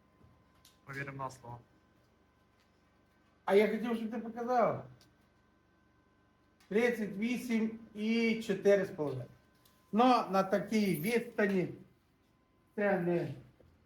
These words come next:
Speaker 2: не те саме. І, коротше, він зараз це обварює. Обварюємо ми тепер отак і отак. Те саме. О. По кругу.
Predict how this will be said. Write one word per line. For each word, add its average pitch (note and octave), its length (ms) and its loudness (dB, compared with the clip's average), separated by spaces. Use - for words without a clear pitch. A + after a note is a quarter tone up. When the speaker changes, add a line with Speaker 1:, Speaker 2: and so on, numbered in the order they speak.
Speaker 2:
не D3+ 120 -8
те C3+ 140 -14
саме. - 300 -14
І, - 80 -6
коротше, D#4+ 420 4
він C4+ 200 0
зараз B3+ 360 4
це A3 220 6
обварює. G3+ 800 0
Обварюємо C#4+ 640 2
ми C#4 120 -2
тепер C4 540 -4
отак B3+ 680 0
і A3+ 40 -16
отак. B3+ 580 0
Те F#3 120 -10
саме. B2 320 -8
О. C#3 140 -4
По C4 140 4
кругу. F3+ 520 2